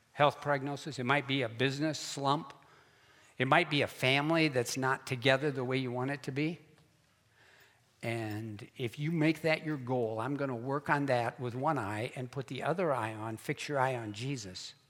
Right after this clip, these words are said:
you can see him work in that. You're trying to make a farm work, one eye on that and one eye on Jesus,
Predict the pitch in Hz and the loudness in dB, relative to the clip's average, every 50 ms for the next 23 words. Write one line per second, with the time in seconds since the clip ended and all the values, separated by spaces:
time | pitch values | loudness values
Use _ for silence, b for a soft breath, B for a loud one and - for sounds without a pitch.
0 | _ b b b b b b b b b b b b b b 120 120 139 165 170 | _ b b b b b b b b b b b b b b -6 -2 0 0 0
1 | 175 180 - - - - 156 151 147 143 143 143 127 - - - - 131 123 123 | 0 -2 -6 -6 -2 2 2 2 2 2 0 -2 -4 -4 -4 -4 -4 -4 -4 -4
2 | 123 120 - - - 123 110 107 104 107 104 107 107 110 107 101 98 - _ - | -6 -6 -6 -6 -6 -6 -6 -6 -8 -10 -10 -10 -10 -10 -12 -12 -12 -14 _ -20
3 | - - 127 110 101 98 92 90 85 92 95 92 - - - - - _ - _ | -12 -8 -8 -6 -6 -8 -10 -12 -10 -10 -10 -10 -10 -12 -14 -16 -20 _ -20 _
4 | _ _ _ _ _ _ _ _ _ _ _ _ _ _ _ _ _ _ - - | _ _ _ _ _ _ _ _ _ _ _ _ _ _ _ _ _ _ 0 4
5 | 151 143 143 147 143 135 127 - 120 - - 135 131 143 151 151 151 151 156 165 | 4 6 6 6 4 4 4 4 0 0 2 2 4 4 2 2 0 -2 -2 -4
6 | - - - - - _ _ _ _ _ _ b b b b b b b 113 110 | -6 -10 -16 -18 -20 _ _ _ _ _ _ b b b b b b b -4 -2
7 | 131 147 147 143 143 143 143 135 131 131 123 123 123 135 139 143 143 139 - - | 0 2 4 4 4 4 2 2 0 0 0 2 2 4 4 4 2 0 -2 -8
8 | 107 110 117 120 131 135 135 131 127 127 123 117 113 110 104 117 127 143 143 135 | -10 -8 -6 -4 -2 -2 0 0 -2 -2 -2 -4 -6 -6 -6 -4 -4 -4 -4 -4
9 | 139 131 - - | -6 -6 -8 -8